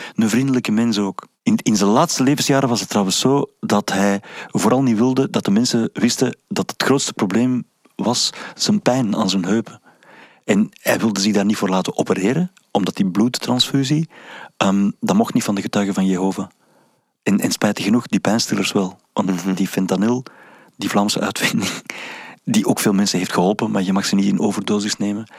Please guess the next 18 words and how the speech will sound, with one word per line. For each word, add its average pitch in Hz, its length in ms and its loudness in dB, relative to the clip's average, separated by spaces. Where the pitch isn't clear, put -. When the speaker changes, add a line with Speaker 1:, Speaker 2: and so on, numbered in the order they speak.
Speaker 1:
daar 101 180 0
is 98 100 0
hij 95 160 0
aan 90 140 -2
gestorven. - 440 -8
Speaker 2:
Ja. 87 340 -2
Jammer, 101 480 2
maar 90 220 0
helaas. 85 600 -4
Maar 90 140 0
we 87 60 2
hebben 87 200 0
wel 90 240 0
een 95 100 0
aantal 90 260 0
goede - 280 2
argumenten 92 540 0
gehoord 101 380 -2